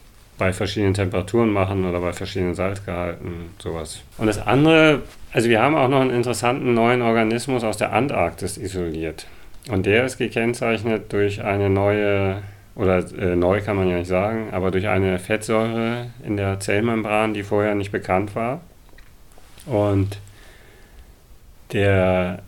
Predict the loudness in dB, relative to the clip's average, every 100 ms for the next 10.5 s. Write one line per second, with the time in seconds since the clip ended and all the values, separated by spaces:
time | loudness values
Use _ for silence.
0 | -4 0 2 2 2 2 4 4 2 2
1 | 0 2 4 4 0 2 4 4 2 -6
2 | -6 -2 0 0 -2 0 0 0 0 0
3 | 0 -2 -4 -6 -4 -4 -4 -8 -6 -2
4 | 0 -2 -2 0 0 0 0 0 -4 -4
5 | -4 -4 -4 -4 -6 -10 -16 -18 -8 -2
6 | 0 0 -2 -6 -4 0 0 -2 -6 -10
7 | -16 -6 0 0 0 -2 0 2 2 2
8 | 2 0 0 -2 -2 -2 -2 0 0 0
9 | 0 0 0 -4 -10 -20 -8 -2 -2 -2
10 | -4 -2 -2 -2 -8